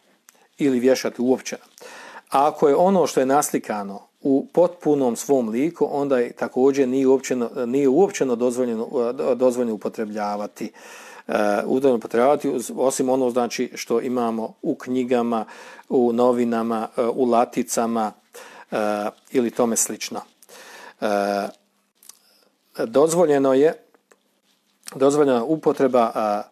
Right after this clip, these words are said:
onog, dozvoljena upotreba onog, e, što je naslikano ako mu je obrisana glava,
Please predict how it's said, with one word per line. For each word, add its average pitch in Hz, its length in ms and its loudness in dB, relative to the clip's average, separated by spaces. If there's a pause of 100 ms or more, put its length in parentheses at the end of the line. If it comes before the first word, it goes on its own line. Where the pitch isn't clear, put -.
onog, 156 420 0
dozvoljena 127 360 2
upotreba 117 440 -4
onog, 147 420 2
e, 117 260 -4
što - 200 -4
je 117 60 2
naslikano 131 680 -2
ako 143 320 0
mu 139 180 2
je 131 200 2
obrisana 135 680 0
glava, 104 540 -8